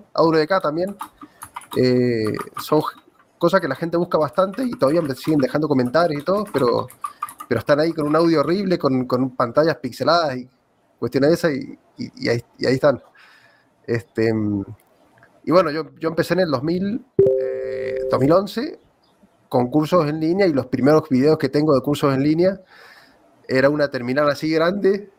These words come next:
con letras gigantes, <laughs> y mi carita chiquita abajo, que se veían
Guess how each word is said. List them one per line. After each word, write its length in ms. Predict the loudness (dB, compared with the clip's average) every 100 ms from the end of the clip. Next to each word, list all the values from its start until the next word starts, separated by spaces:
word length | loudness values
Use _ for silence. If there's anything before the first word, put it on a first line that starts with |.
| _ -4
con 180 | -2
letras 240 | 0 -2 -2
gigantes, 680 | 2 2 2 -2 -4 -4 -10 -18 -18
<laughs> 240 | -20 _
y 80 | 2
mi 160 | 2 2
carita 380 | 0 0 -2
chiquita 320 | -2 -2 0 2
abajo, 260 | 0 -2
que 80 | -8
se 100 | -4
veían 300 | 0 0 -2